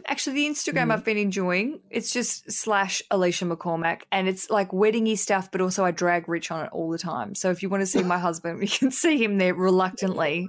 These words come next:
Speaker 1: constantly
Speaker 2: Standing in
Speaker 1: going.
Speaker 2: the background looking mopey, like,
Speaker 1: He does lots of, like, angry faces, which, again,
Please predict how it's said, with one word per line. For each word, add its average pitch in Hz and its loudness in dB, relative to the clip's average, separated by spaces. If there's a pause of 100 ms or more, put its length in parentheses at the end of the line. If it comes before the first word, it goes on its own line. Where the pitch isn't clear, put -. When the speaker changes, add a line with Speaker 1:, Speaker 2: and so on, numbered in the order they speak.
(160)
Speaker 1:
constantly 170 -2
Speaker 2:
Standing 214 4
in 202 6
Speaker 1:
going. 170 0
Speaker 2:
the - -
background 165 4
looking 151 2
mopey, 135 4
like, 120 4 (420)
Speaker 1:
He 208 2
does 214 2
lots 202 2
of, 185 -4
like, 180 -4
angry 170 -2
faces, 160 -4
which, 196 -4
again, 185 0